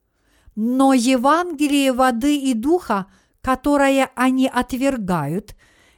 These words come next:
есть Евангелие истины, в которую уверовали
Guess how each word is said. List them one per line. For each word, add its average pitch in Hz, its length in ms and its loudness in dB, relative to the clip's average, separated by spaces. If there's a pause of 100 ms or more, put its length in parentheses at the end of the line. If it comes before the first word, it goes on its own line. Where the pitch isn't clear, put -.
есть 240 560 -4
Евангелие 262 1080 0
истины, 226 840 -4 (480)
в - 220 -20
которую 285 800 2 (260)
уверовали 233 1000 0